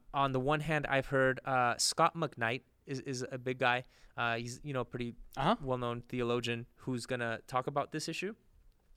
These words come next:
Speaker 1: And he'll s-, he'll appeal to cultural or contextual reasons,
Speaker 2: Sure.
Speaker 1: how we should understand, um, the limitations of that command as a description of that time, but not a,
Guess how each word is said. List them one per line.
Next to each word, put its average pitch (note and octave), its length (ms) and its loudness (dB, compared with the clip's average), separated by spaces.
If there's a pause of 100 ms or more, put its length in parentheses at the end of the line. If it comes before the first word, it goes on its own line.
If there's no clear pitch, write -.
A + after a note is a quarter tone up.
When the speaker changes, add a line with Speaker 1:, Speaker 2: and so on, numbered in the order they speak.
(140)
Speaker 1:
And C#3+ 160 -2
he'll F3+ 200 4
s-, - 220 2
he'll F3 260 4
appeal D#3 360 0
to C3 420 0 (480)
cultural D3 840 0
or C3+ 140 0
contextual B2+ 800 -4
reasons, A2+ 380 -4
Speaker 2:
Sure. C3+ 160 4 (340)
Speaker 1:
how C3 180 0
we C3+ 160 -2
should C#3 200 -4
understand, B2 840 -4 (460)
um, A2 440 2 (520)
the A#2 640 2
limitations C3 1120 -2 (240)
of A#2+ 180 0
that A2+ 160 0
command G#2+ 400 -2
as A#2+ 260 -2 (140)
a C3 80 -2
description D#3 640 0
of C#3 120 -2
that C3 160 -2
time, B2 320 -2
but B2 120 -2
not B2+ 180 2
a, A#2+ 140 2